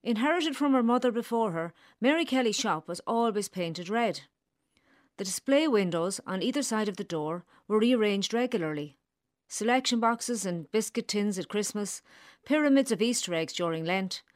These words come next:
and Halloween masks in October. There were yellow and red streamers of plastic so that you couldn't see through to the shop from the road.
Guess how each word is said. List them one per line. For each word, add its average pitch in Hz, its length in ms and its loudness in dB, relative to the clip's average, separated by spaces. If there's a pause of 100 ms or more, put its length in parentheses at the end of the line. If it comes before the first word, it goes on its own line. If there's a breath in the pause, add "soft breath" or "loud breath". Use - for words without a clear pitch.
(360 soft breath)
and 208 120 -2
Halloween 233 440 4
masks 214 440 0
in 175 40 -4
October. 175 640 -2 (1080 soft breath)
There 233 100 0
were 247 80 6
yellow 285 320 6
and 311 120 6
red 269 180 6
streamers 233 500 2
of 185 140 -4
plastic 214 640 -4 (160 soft breath)
so 247 120 -2
that 208 160 -4
you 233 80 0
couldn't 294 300 2
see 233 220 0
through 180 240 -2
to 180 120 -8
the 180 80 -8
shop 170 300 2
from 165 180 -10
the 175 120 -2
road. 202 380 0